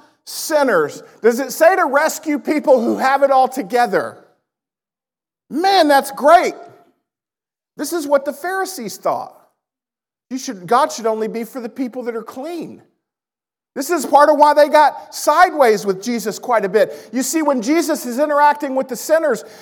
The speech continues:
and, and they're, they're criticizing him because Jesus was loving on people that didn't really love God fully yet, but then Jesus would say things, "It's not the healthy who need a doctor, but what?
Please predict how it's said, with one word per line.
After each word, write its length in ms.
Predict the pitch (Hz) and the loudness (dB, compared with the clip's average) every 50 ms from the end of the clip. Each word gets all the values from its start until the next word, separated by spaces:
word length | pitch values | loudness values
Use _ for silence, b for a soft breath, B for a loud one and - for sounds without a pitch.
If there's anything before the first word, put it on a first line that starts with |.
| B B B | B B B
and, 180 | 254 254 254 247 - | -4 -4 -4 -2 -2
and 180 | 262 262 262 | -2 -2 0
they're, 260 | 254 254 240 233 226 - | 0 2 0 0 -2 -2
they're 160 | - 214 220 220 | 0 0 0 0
criticizing 920 | 220 - - 339 381 381 392 - - 294 269 233 226 220 - 220 214 196 | -2 -4 -2 0 0 0 0 -2 -2 0 2 2 2 2 2 -2 -4 -4
him 380 | 190 190 220 196 170 147 151 | -6 -6 -4 -4 -4 -4 -4
because 320 | 160 185 - 277 233 190 170 | -6 -4 -2 -2 -2 -2 -2
Jesus 480 | - 269 302 330 311 294 285 - - | 0 0 2 2 2 2 -2 -2 -2
was 180 | 220 214 190 190 | -2 -4 -4 -2
loving 420 | 208 226 254 302 349 349 330 302 | 0 4 4 4 4 4 0 -2
on 200 | 269 254 240 220 | 0 -2 -2 -2
people 380 | - - 240 233 214 - 214 214 | -4 -8 -10 -8 -4 -2 -2 -2
that 180 | 220 220 - | -2 -4 -2
didn't 340 | 190 285 339 339 302 254 196 | -2 -2 -2 -2 -6 -10 -8
really 300 | 220 254 339 339 311 285 | -4 -2 -2 0 0 0
love 280 | 262 269 302 320 302 233 | 2 4 4 4 4 2
God 300 | 320 349 381 370 294 - | 0 0 0 0 0 0
fully 300 | - 254 233 196 180 175 | 0 0 2 2 2 0
yet, 600 | 165 170 165 160 196 269 - - - - - _ _ _ _ _ _ _ _ _ _ _ _ _ _ _ _ _ _ | -2 0 0 2 2 0 0 -4 -18 -20 -20 _ _ _ _ _ _ _ _ _ _ _ _ _ _ _ _ _ _
but 140 | - 190 190 | -10 -8 -6
then 160 | 269 247 233 | -4 -4 -4
Jesus 400 | 196 214 254 269 233 240 208 202 | -4 -4 -6 -6 -6 -8 -10 -10
would 100 | 214 196 185 | -10 -10 -8
say 180 | - 214 214 | -6 -6 -6
things, 300 | 208 208 220 208 202 190 196 | -6 -6 -10 -10 -10 -10 -12
"It's 140 | 185 - 254 | -12 -10 -10
not 180 | 220 220 220 | -10 -8 -8
the 80 | 190 170 | -10 -8
healthy 360 | 190 202 220 220 220 185 175 | -6 -6 -6 -6 -8 -8 -10
who 120 | 175 180 | -8 -10
need 180 | 175 175 156 135 | -10 -10 -10 -10
a 60 | 123 | -10
doctor, 420 | 120 151 156 175 - - - 139 123 | -8 -6 -6 -6 -8 -8 -12 -14 -14
but 180 | 127 123 - | -12 -14 -14
what? 340 | - - 120 113 107 _ _ | -14 -14 -14 -14 -16 _ _